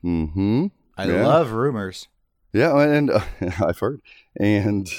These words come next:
Speaker 1: you had some good ones there on E G P. You guys gotta go check that out.
Speaker 2: Rumor
Speaker 1: Eclectic Rumors
Speaker 2: Corner.
Speaker 1: Podcast.
Speaker 2: Can you believe someone asked me to do rheumatoid arthritis or something? <laughs> Someone had
Speaker 1: Rumor,
Speaker 2: asked.
Speaker 1: rumor throat.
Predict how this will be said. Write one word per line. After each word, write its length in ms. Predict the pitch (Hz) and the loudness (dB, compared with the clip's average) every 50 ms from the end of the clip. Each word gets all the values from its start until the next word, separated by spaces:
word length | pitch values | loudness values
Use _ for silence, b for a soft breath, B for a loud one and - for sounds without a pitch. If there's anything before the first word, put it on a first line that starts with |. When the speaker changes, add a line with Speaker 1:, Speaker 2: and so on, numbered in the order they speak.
| - _ | -10 _
Speaker 1:
you 160 | 104 113 156 | -2 0 0
had 140 | 196 208 147 | 0 0 0
some 160 | - 90 80 | -2 -2 -2
good 180 | 76 120 180 202 | 0 -2 -2 -2
ones 220 | 139 85 73 - | -4 -6 -6 -4
there 200 | - 82 80 80 | -4 -4 -2 -2
on 100 | 82 85 - | -4 -4 -2
E 120 | 101 101 92 | -2 -2 -2
G 160 | 92 90 90 | -2 -2 -2
P. 120 | - - 87 | 0 -2 -2
You 140 | 87 92 | -2 -2
guys 180 | 107 110 98 - | -2 -2 -2 -2
gotta 140 | - 92 87 | -4 -4 -2
go 120 | 90 87 | -2 -4
check 260 | - - 104 92 - | -4 -4 -4 -6 -2
that 180 | - 92 90 98 | -2 -2 -2 -2
out. 200 | 120 127 101 87 | -2 -4 -2 0
Speaker 2:
Rumor 240 | 131 190 226 220 190 | 2 2 4 4 4
Speaker 1:
Eclectic 140 | 151 - 151 | 2 2 0
Rumors 260 | 143 131 110 95 87 | 0 0 0 -2 -6
Speaker 2:
Corner. 220 | 85 113 127 147 | -6 -6 -6 -6
Speaker 1:
Podcast. 300 | - - 90 85 - - _ | -6 -4 -4 -4 -4 -8 _
Speaker 2:
Can 160 | - 247 320 | -2 0 4
you 100 | 359 381 | 4 4
believe 320 | 381 302 220 214 220 196 - | 4 4 4 4 4 4 4
someone 300 | - 165 151 160 147 123 | 0 0 2 2 0 0
asked 260 | 117 127 131 - - | 0 0 -2 -2 -4
me 100 | 123 120 | -4 -2
to 100 | 110 101 | -2 -2
do 120 | 107 110 | -2 -4
rheumatoid 640 | 92 90 107 135 151 135 127 - - 123 113 104 98 | -2 -2 0 0 2 2 0 0 0 0 -2 0 -2
arthritis 760 | 98 92 95 104 - 87 82 85 90 98 92 107 - - | 0 0 0 -2 -2 -4 -4 -2 -2 -2 -2 -4 -4 -4
or 60 | 113 104 | -6 -6
something? 380 | - - 110 - - - 135 | -6 -6 -6 -6 -4 -4 -2
<laughs> 20 | - | -2
Someone 360 | - 117 120 - 135 127 117 | -2 -4 -2 -2 -2 -2 0
had 100 | - 98 | 2 4
Speaker 1:
Rumor, 240 | 131 143 139 139 135 | 4 6 6 6 4
Speaker 2:
asked. 240 | 117 - - - - - | 4 0 -2 -8 -6 -2
Speaker 1:
rumor 260 | 104 107 131 120 107 | 0 2 4 4 2
throat. 260 | - - 127 110 95 | 2 2 0 0 0